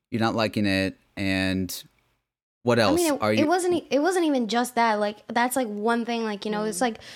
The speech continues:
Speaker 2: it's just the quiet, like, you'll never be as
Speaker 3: Us.
Speaker 2: good.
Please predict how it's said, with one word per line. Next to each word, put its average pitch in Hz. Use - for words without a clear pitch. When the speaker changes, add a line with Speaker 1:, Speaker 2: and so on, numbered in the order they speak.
Speaker 2:
it's 285
just 403
the 392
quiet, 254
like, 214
you'll 240
never 226
be 208
as 226
Speaker 3:
Us. 202
Speaker 2:
good. 202